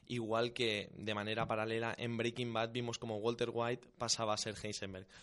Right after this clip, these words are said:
O sea, es una serie totalmente recomendable y a todos los oyentes os recomiendo muchísimo empezar a verla, ya que está en su primera temporada, sus primeros capítulos, os podéis enganchar súper fácilmente y no es nada necesario,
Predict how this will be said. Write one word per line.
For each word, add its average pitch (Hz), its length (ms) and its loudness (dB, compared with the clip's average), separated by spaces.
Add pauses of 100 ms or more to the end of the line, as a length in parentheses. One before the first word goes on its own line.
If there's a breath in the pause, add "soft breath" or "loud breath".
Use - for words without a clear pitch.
(120)
O - 40 -20
sea, 117 140 2
es 120 120 2
una 131 140 0
serie 127 180 0
totalmente 117 460 -2
recomendable 113 720 -2
y 107 140 -2
a 107 100 2
todos 107 180 0
los 107 140 -4
oyentes 113 560 -2
os 110 320 -4
recomiendo 117 420 -2
muchísimo 117 520 -4
empezar 110 280 -2
a 107 60 2
verla, 120 380 -2 (320 loud breath)
ya 117 160 0
que 113 80 -2
está 117 220 0
en 117 100 -2
su 120 80 -4
primera 110 260 -2
temporada, 107 560 0
sus - 160 -2
primeros 107 320 -2
capítulos, 120 560 -2 (300 soft breath)
os - 160 -4
podéis 113 240 0
enganchar 113 340 -2
súper 110 280 -2
fácilmente 120 680 -2
y 135 140 2
no 127 100 4
es 120 140 0
nada 127 340 0
necesario, 123 640 -2